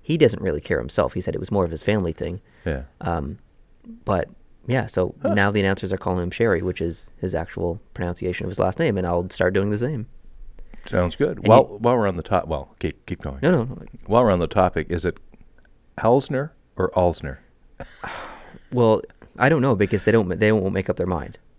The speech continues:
Speaker 2: Yeah.
Speaker 1: because whoever does, I th-, can't remember who does the play-by-play
Speaker 2: It was,
Speaker 1: for
Speaker 2: uh,
Speaker 1: the
Speaker 2: Paul
Speaker 1: Canadian.
Speaker 2: Romanek.
Speaker 1: Yeah, Paul. He, he's changed his mind.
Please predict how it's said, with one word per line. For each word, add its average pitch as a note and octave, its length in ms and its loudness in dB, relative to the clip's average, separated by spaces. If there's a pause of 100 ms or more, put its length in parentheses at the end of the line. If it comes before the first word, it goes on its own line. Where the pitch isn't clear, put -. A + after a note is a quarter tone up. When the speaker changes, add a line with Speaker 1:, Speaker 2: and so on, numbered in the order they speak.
Speaker 2:
Yeah. G2+ 80 0
Speaker 1:
because F#2 220 2
whoever A2+ 240 4
does, G#2 240 0
I G#2 120 -10
th-, - 160 -18
can't G#2+ 180 -4
remember F#2+ 180 0
who G2 60 -8
does F2+ 180 -2
the - 60 -12
play-by-play F2 640 -2 (320)
Speaker 2:
It G#2+ 80 4
was, F#2+ 200 4
Speaker 1:
for F#2 60 4
Speaker 2:
uh, F2 40 6
Speaker 1:
the F#2 80 4
Speaker 2:
Paul A#2+ 240 6
Speaker 1:
Canadian. F#2+ 240 2
Speaker 2:
Romanek. C#2+ 140 -2
Speaker 1:
Yeah, G2 100 2
Paul. B2 300 0
He, B2+ 120 0
he's B2+ 300 -2
changed A#2 320 0
his F#2 100 -4
mind. E2 300 -2